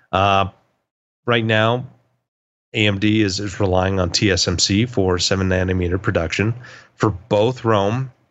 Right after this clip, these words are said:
as well as the, uh, the Vega seven nanometer stuff that they are going to release here in Q three, Q four. Uh, it's gonna be one of the first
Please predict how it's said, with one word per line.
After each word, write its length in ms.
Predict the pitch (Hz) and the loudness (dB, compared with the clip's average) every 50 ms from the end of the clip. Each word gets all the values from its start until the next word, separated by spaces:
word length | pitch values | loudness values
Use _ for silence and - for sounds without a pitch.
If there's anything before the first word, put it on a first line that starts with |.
| _ _ _ _ _ _ _ - | _ _ _ _ _ _ _ -6
as 320 | - 104 104 110 110 104 104 | -2 0 0 0 0 0 0
well 320 | 107 101 104 113 113 - | 0 0 0 0 -2 -2
as 580 | 92 95 92 92 92 95 95 101 - - - - | -2 0 0 0 0 0 0 -2 -4 -6 -6 -6
the, 360 | 101 101 98 95 95 92 92 | -4 -2 0 0 2 2 0
uh, 280 | 87 87 87 87 87 87 - - - - _ _ _ | 0 0 0 -2 -2 -4 -8 -12 -20 -20 _ _ _
the 80 | - 95 | -6 -4
Vega 600 | 87 90 104 107 127 123 117 104 113 117 113 - _ _ _ - | -2 0 0 0 2 2 0 0 0 -2 -6 -12 _ _ _ -2
seven 280 | - - 107 98 101 101 | 0 0 2 0 0 2
nanometer 580 | 95 95 92 92 90 87 85 82 98 113 117 - - | 2 2 2 2 0 0 0 0 0 0 -2 -4 -6
stuff 380 | - - - 95 90 90 95 - | -4 -2 0 0 0 0 -2 -6
that 120 | 92 85 | -6 -2
they 120 | - 90 92 | 0 2 2
are 120 | 95 101 | 2 2
going 320 | 92 98 98 95 95 95 90 | 2 2 2 2 0 -2 -4
to 140 | - - 104 | -4 -4 -2
release 520 | 90 90 90 87 98 101 101 104 101 - | -2 -2 -2 0 0 0 0 -2 -2 -2
here 320 | - 95 95 92 90 92 | -2 0 0 2 2 2
in 180 | 92 87 87 92 - - - - - - - _ - | 0 -2 -4 -6 -8 -10 -16 -18 -18 -20 -20 _ -6
Q 160 | - - 151 | -2 -2 0
three, 240 | 135 - 151 156 156 | 0 0 0 -2 -2
Q 200 | - - 156 156 | 0 0 0 0
four. 400 | 131 - 127 117 113 123 127 127 - - _ _ _ _ _ _ _ _ _ _ _ _ _ _ - | 0 2 2 2 2 2 0 -4 -10 -16 _ _ _ _ _ _ _ _ _ _ _ _ _ _ -6
Uh, 140 | 101 95 95 | -2 0 0
it's 140 | 95 - - | 0 0 0
gonna 180 | - 123 110 107 | 0 0 0 0
be 240 | 104 104 104 104 | 0 0 0 0
one 220 | 98 95 98 98 98 | 2 2 2 0 0
of 120 | 98 95 | 0 0
the 200 | 101 107 104 104 | 0 0 0 -2
first 680 | 101 - - - 110 107 107 107 107 - - - - | -4 -4 -2 -2 0 2 2 0 -2 -4 -6 -8 -10